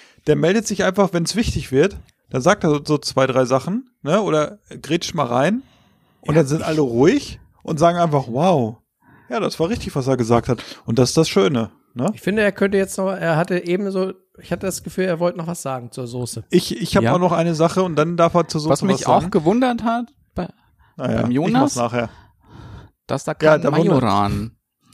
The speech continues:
Speaker 2: <laughs> mit an die Soße macht.
Speaker 3: Nee, ich mach ke-, ich mach keine Mayo ran. <laughs> Ich mach da an die Soße keine Mayo ran.
Speaker 2: Kein Mayo?
Speaker 1: So.
Speaker 3: Nein.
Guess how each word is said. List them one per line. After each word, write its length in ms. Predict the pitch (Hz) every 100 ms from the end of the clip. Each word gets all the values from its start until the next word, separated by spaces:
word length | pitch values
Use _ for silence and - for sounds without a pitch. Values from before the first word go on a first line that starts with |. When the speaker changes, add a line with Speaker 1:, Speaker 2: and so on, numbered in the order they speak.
| _ _ -
Speaker 2:
<laughs> 180 | - 165
mit 280 | 131 110
an 140 | 117 113
die 100 | 113
Soße 300 | 117 123 113
macht. 300 | 101 - - - 370 - - -
Speaker 3:
Nee, 180 | 277 285
ich 120 | 294
mach 220 | 220 214 -
ke-, 140 | 220 -
ich 160 | - 359
mach 200 | - 311
keine 260 | 190 190
Mayo 360 | 151 147 147 135
ran. 340 | 123 127 120 _ _ - - - - - - _ _ _ _ _ -
<laughs> 260 | - - - - - - - 180 190 - 165 - - -
Ich 120 | 139
mach 220 | 190 190
da 140 | 196 165
an 80 | 165
die 80 |
Soße 320 | 151 170 165 160
keine 280 | 156 151
Mayo 340 | 131 123 127 120
ran. 200 | 120 120 117 - - - 311 - - _ _ _
Speaker 2:
Kein 200 | - 262
Mayo? 320 | 226 156 233 -
Speaker 1:
So. 320 | 147 151 120
Speaker 3:
Nein. 360 | 180 156 185